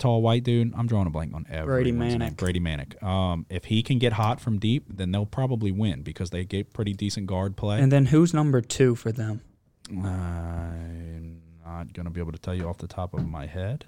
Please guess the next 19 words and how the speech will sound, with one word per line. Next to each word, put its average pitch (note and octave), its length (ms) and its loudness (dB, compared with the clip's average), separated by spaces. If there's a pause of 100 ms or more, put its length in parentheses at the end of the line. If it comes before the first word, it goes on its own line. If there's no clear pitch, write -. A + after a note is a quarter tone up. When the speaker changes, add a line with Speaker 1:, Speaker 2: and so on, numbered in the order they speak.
Speaker 2:
He's E3+ 320 4
a D#3 80 8
guy, B2 440 6 (1120)
uh, A#2+ 220 8
that A#2 180 6
can A#2+ 160 0
get A2+ 160 4
hot, A#2 400 2
too. C3 380 8 (200)
Speaker 1:
Yeah. E2 320 -2 (380)
Speaker 2:
And A#2+ 200 6
make A#2 220 8
threes, A2+ 500 0
like A2 220 -4 (1800)
Speaker 1:
Well, A#2 140 2
they've G#2+ 140 6
got A#2 160 10
Austin G#2 340 8
Reaves. E2+ 500 4